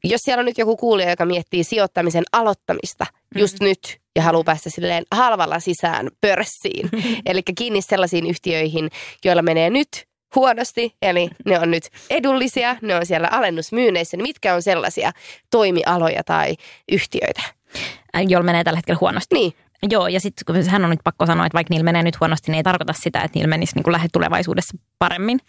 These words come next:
Speaker 2: Mutta siis, no jos mä katson mun omaa salkkua, niin kyllähän nyt siellä just kaikki noi kasvuyhtiöt,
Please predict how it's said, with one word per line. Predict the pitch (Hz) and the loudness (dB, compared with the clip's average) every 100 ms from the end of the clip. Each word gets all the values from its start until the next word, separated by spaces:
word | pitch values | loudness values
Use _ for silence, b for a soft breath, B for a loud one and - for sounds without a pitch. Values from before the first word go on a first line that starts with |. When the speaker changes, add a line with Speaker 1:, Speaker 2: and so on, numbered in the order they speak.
| B B B B | B B B B
Speaker 2:
Mutta | 190 180 190 | 0 2 2
siis, | 190 185 - | 2 0 -2
no | 226 | -4
jos | 247 262 | -2 -2
mä | - | -2
katson | 214 294 | 0 2
mun | 320 | 2
omaa | 285 139 | 0 0
salkkua, | - - _ 180 180 - | -4 -6 _ 0 0 -2
niin | 196 180 185 180 175 | 0 2 2 2 2
kyllähän | 247 156 202 | 0 2 0
nyt | 220 | 0
siellä | 254 220 | 0 2
just | 233 - | 0 0
kaikki | 240 226 233 | -2 0 0
noi | 220 | 0
kasvuyhtiöt, | 233 240 - 156 156 _ - - 170 - - - - | 0 -2 -2 -4 -4 _ -20 -4 -4 -2 -6 -6 -8